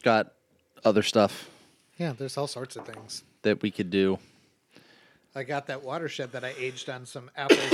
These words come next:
Speaker 2: and cinnamon.
Speaker 1: Uh, you wanna
Speaker 2: <laughs> I don't wanna do it after that.
Speaker 1: No, I don't wanna ruin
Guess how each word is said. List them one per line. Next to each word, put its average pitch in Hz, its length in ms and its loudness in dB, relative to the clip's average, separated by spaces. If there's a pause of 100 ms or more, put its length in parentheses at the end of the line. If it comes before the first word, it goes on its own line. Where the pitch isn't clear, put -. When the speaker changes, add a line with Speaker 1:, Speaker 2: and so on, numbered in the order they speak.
Speaker 2:
and - 140 -12
cinnamon. 170 500 -10 (580)
Speaker 1:
Uh, 107 460 -2
you 107 200 -2
wanna 113 300 -2 (280)
Speaker 2:
<laughs> - 300 -20
I 196 100 4
don't 320 120 6
wanna 285 200 4
do 208 200 8
it 190 60 4
after 175 260 2
that. 123 460 -4
Speaker 1:
No, 123 260 6
I 98 100 6
don't 170 120 8
wanna 123 160 6
ruin 113 520 6